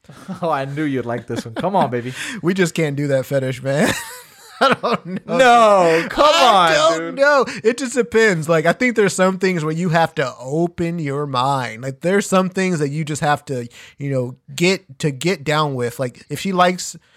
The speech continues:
Speaker 1: And that's what makes this question weird, 'cause if, if, if the question would have been,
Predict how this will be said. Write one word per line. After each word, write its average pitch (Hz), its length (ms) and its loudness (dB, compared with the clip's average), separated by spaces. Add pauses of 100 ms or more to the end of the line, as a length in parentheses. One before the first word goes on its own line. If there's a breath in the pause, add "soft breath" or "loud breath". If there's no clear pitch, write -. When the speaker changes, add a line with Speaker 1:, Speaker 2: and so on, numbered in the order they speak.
(160 soft breath)
Speaker 1:
And 208 200 -2
that's 262 220 2
what 294 140 2
makes 247 280 0
this 254 160 -6
question 226 560 -2
weird, 180 280 -4
'cause 165 160 -4
if, 180 260 -6
if, 185 240 -4
if 185 140 -8
the 185 80 -6
question 220 480 -8
would 214 100 -2
have 180 100 -10
been, 196 340 -4